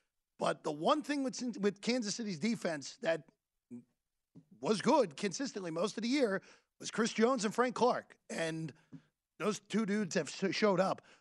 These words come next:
so far in this game. Kansas City is a second out of five at their own thirty-seven-yard line. Again, three nothing lead for the Chiefs, a Butker field goal, the only score so far. And there is Pacheco again,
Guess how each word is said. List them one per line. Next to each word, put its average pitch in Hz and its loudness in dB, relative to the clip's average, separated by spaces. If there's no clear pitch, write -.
so 185 4
far 190 4
in 143 -2
this 156 0
game. 165 -2
Kansas 226 2
City 220 2
is 143 -2
a 131 -2
second 185 0
out 170 2
of 131 -6
five 151 2
at 151 -8
their 170 4
own 185 4
thirty-seven-yard 180 4
line. 147 -2
Again, 180 2
three 277 4
nothing 311 6
lead 262 4
for 233 0
the 214 2
Chiefs, 233 0
a 185 4
Butker 214 6
field 240 2
goal, 233 6
the 196 2
only 185 2
score 233 4
so 226 4
far. 226 4
And 165 0
there 220 6
is 190 2
Pacheco 208 2
again, 156 0